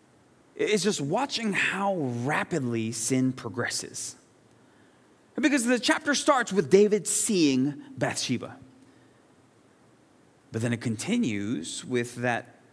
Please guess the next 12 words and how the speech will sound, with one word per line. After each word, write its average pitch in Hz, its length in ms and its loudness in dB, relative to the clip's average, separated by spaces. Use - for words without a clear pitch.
initial 165 380 0
glance 156 480 -2
becoming 135 420 -2
a 117 60 -6
stare, 160 800 -4
and 127 140 0
then 139 140 2
that 135 180 -2
stare 135 520 0
becoming 127 400 0
an 120 80 -2
inquiry. 135 720 -4